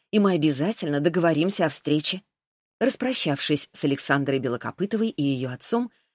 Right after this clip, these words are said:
Снежана отправилась домой, по дороге размышляя обо всём, что ей удалось узнать. Продвинуться в своём расследовании ей удалось незначительно. Она вновь вспомнила, что надо позвонить Зимину и рассказать, ведь Пауль Майер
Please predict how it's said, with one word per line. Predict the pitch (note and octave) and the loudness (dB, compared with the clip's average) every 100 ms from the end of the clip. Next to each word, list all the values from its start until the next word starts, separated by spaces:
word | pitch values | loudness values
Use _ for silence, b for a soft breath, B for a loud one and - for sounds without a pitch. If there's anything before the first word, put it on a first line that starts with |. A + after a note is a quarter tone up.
| _ | _
Снежана | - G3 G3+ G#3+ F#3 | 0 0 2 0 -2
отправилась | - F3+ F3 E3 | -2 -2 0 -2
домой, | D#3 F3+ E3+ C3 B2+ _ _ - | 0 0 0 -4 -6 _ _ -4
по | E3 | 0
дороге | F3+ G#3 E3 D#3 | 4 4 4 2
размышляя | C#3 C#3+ - G3 G3+ G3 | 2 0 0 0 2 0
обо | C#3+ B2+ | -2 -2
всём, | B2+ - F#3+ G#3 | -4 -2 -2 -2
что | - | -4
ей | B2+ C#3 | -2 0
удалось | D#3+ C3 C3 - | 0 -2 -6 -6
узнать. | D3 C3 C#3+ - _ _ _ _ _ - | -4 -6 -8 -14 _ _ _ _ _ -2
Продвинуться | E3 C#3+ D3+ D#3 - | 0 2 0 -2 -4
в | F3 | -4
своём | D#3 D#3 | 0 0
расследовании | D#3+ D#3+ D#3 F3 F3+ F3+ F#3 b b | 0 -2 -2 0 2 0 -2 b b
ей | F3 G3+ | -2 2
удалось | F#3+ F3+ F#3+ - | 2 2 0 0
незначительно. | E3+ F3 E3+ - G3+ D3+ C3+ C3 - _ _ - | -2 0 -2 -2 -4 -4 -8 -8 -14 _ _ -6
Она | F3 G3 | -2 0
вновь | F#3+ F#3 D3 | 2 2 0
вспомнила, | - - A#3+ D#3+ C3+ - _ | -4 -4 -2 -2 -4 -8 _
что | - - | -6 0
надо | D3 D#3+ G3 | 2 2 0
позвонить | G#3 E3 D#3+ F3+ F3 | -2 0 2 2 0
Зимину | D#3 G3 A3 D3+ C3 _ _ _ | 2 2 4 2 0 _ _ _
и | D#3 D#3 | -2 -2
рассказать, | E3+ G#3+ A3 G3+ D3 - _ _ | -2 -4 0 0 -2 -10 _ _
ведь | C#3+ - | -8 -2
Пауль | C3+ C#3 C3+ | 0 2 2
Майер | C3+ E3+ G#3 | 0 0 0